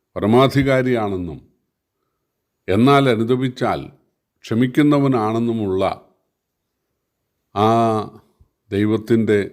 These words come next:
സ്വഭാവവിശേഷങ്ങൾ നവോമി മക്കൾ ഇരുവരോടും പറഞ്ഞു. അവർ രണ്ടുപേരും നവോമിയോട് കൂടെ വരാനായിട്ട് ഒരുങ്ങിയപ്പോൾ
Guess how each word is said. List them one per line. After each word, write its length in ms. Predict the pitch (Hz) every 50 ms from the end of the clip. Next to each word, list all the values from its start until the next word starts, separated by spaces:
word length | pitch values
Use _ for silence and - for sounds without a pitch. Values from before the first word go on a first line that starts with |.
| - - -
സ്വഭാവവിശേഷങ്ങൾ 1040 | - - 95 87 104 107 113 113 113 110 110 - 113 110 110 127 123 123 123 135 165 185 185 - - _ _ _ _ _ _ _ _ _ _ _ _ _ _ _ _ _ _ _ _ _ _ _ _ _ _ _ _ _ _ _ _ _ _ _ _ _ _ _ _ _ 92
നവോമി 400 | 90 90 92 95 95 98 95 92 90 85
മക്കൾ 300 | 87 87 82 - - 92
ഇരുവരോടും 580 | 87 85 85 87 95 98 92 101 101 95 87 76 71
പറഞ്ഞു. 300 | - - - - - - _ _ _ _ _ _ _ _ _ _ _ _ _ _ _ _ _ _ _ _ _ _ _ _ _ _ _ _ _ _ _ - - _ _ _ _ _ _ _ _ _ _ _ _ _ _ _ _ _ _ _ _ _ _ _ _ _ _ _ _ _ _ _ _ _ _ _
അവർ 160 | 107 131 147 160 170
രണ്ടുപേരും 540 | 160 156 156 170 170 175 175 170 170 165 170 165 156 - - _ _ _ _ _ _ _ _ _ _ _ _ _ _ _ _ _ _ _ _ _ _ _ _ _ _ _ -
നവോമിയോട് 460 | 117 113 127 135 139 143 143 139 135
കൂടെ 280 | 123 113 123 123 127 131
വരാനായിട്ട് 720 | 127 117 113 117 120 123 127 127 123 123 120 113 120 123
ഒരുങ്ങിയപ്പോൾ 640 | 107 98 98 98 107 117 123 113 - - 120 117 110